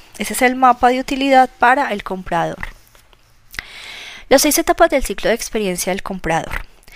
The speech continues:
En general, la experiencia de un comprador se puede desglosar en forma de un ciclo de seis etapas que discurren de forma más o menos secuencial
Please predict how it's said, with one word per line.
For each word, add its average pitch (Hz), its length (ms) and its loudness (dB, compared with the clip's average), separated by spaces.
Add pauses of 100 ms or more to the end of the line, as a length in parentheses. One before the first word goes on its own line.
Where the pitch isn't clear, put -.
(440)
En 294 100 2
general, 311 460 2
la 226 60 2
experiencia 180 440 -4
de 196 60 -2
un 208 60 -8
comprador 190 400 -4
se - 120 -4
puede 202 240 2
desglosar 190 380 -4
en 175 100 -6
forma 220 300 -2
de 214 80 -2
un 208 80 -4
ciclo 226 260 -4
de 214 60 -2
seis - 200 -4
etapas 233 460 0
que 269 120 -2
discurren 254 500 0
de 202 80 -2
forma 185 320 -4
más 196 200 -2
o 233 40 -4
menos 208 260 -4
secuencial 202 640 0